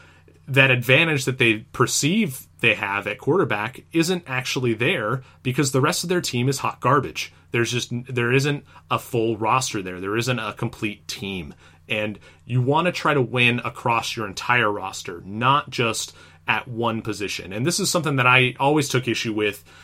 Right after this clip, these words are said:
uh, in terms of zero R B, that, that strategy that, you know, says, you know, go ahead and just draft wide receivers in a P P R format until round five, you know, wide receivers and tight ends. Like, the, I, the theory is strong, yes.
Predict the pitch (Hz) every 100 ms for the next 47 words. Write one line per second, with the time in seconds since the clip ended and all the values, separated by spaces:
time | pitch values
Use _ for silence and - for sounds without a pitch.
0 | - - 113 107 117 131 120 110 104 101
1 | 123 127 123 117 113 117 110 107 107 98
2 | 92 98 110 110 104 - - 123 117 113
3 | 113 110 - - - - 113 107 117 104
4 | - 104 107 - 123 104 - 131 196 160
5 | 156 147 123 120 - - 123 - - 143
6 | 131 127 131 143 131 131 123 113 110 -
7 | 113 113 107 - 110 101 101 101 104 110
8 | 98 104 104 98 - 104 98 - 87 -
9 | 104 95 120 117 131 113 101 - 98 -
10 | - 117 - 101 - 123 127 123 143 139
11 | 135 233 233 208 170 - 110 92 110 120
12 | - -